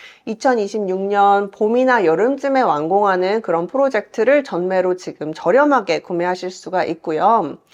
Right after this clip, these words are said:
예를 들어 보면 버키틀람의 미리어드 투베드룸 투베스 유닛 같은 경우에는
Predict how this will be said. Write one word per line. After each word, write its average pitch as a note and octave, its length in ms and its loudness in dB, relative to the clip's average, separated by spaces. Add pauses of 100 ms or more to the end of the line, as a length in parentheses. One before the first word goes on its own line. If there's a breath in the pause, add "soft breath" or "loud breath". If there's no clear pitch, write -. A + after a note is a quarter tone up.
(320 loud breath)
예를 A3 280 4
들어 F3+ 300 2
보면 C4+ 520 0 (300 loud breath)
버키틀람의 A#3+ 1000 0
미리어드 G3+ 880 0
투베드룸 D4+ 800 2
투베스 C#4+ 600 -2
유닛 F#3+ 340 -2
같은 F#3 400 -8
경우에는 E3+ 800 -2